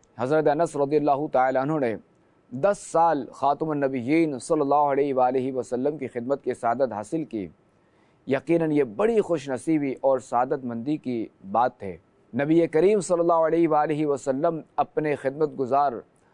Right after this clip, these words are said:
حضرت انس رضی اللہ تعالیٰ عنہ سے کس طرح حسن اخلاق سے پیش آتے تھے، آئیے یہ بات حضرت انس رضی اللہ تعالیٰ عنہ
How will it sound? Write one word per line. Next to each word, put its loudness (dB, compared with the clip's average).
حضرت 2
انس 0
رضی 2
اللہ 2
تعالیٰ 2
عنہ -2
سے 2
کس -2
طرح 0
حسن -4
اخلاق 0
سے -4
پیش -2
آتے 0
تھے، -8
آئیے 0
یہ 0
بات 2
حضرت 0
انس 0
رضی 2
اللہ 2
تعالیٰ 4
عنہ -2